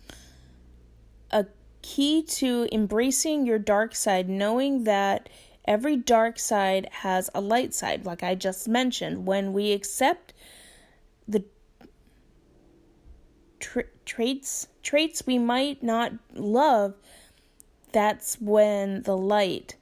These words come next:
set, side can shine through. Um,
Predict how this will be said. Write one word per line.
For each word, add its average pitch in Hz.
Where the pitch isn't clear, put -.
set, -
side 185
can 190
shine 180
through. 220
Um, 175